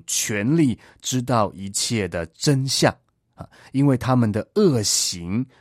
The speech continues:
剥夺了他们的权利。这让我想到呢，在新约当中，耶稣用的这个比喻呢，也有类似的功能在里面。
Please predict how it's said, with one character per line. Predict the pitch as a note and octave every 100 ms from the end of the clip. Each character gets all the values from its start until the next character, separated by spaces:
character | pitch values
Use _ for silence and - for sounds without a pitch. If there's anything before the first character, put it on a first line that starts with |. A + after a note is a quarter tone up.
| _ _
剥 | D#3 D#3 D#3
夺 | B2+ F#2 F2
了 | F#2+ F2+ _ _
他 | - G#2+ G#2+
们 | G2 F2+
的 | E2+ E2 - _ -
权 | - - F#2+ D#2+ G2
利。 | G2 - _ -
这 | - G#3+
让 | G#3
我 |
想 | F#3 B2+
到 | B2
呢， | A2 G2
在 | B2 A2
新 | -
约 | D3 C#3
当 | B2+ B2
中， | A#2+ B2 A#2+ -
耶 | C3+
稣 | C3 - C3+ C3+ -
用 | D3+ B2+ A2
的 | G2+
这 | G2 A#2+
个 | G#2 _ _ -
比 | C3 F#2+ F2+
喻 | G3 D#3
呢， | G#2 D#2+ - -
也 | B2
有 | B2
类 | G2 B2+ A2+
似 | G#2+
的 | F#2
功 | F2+ G#2+
能 | F2
在 | E2+ E2+
里 | D2
面。 | D#2+ D#2+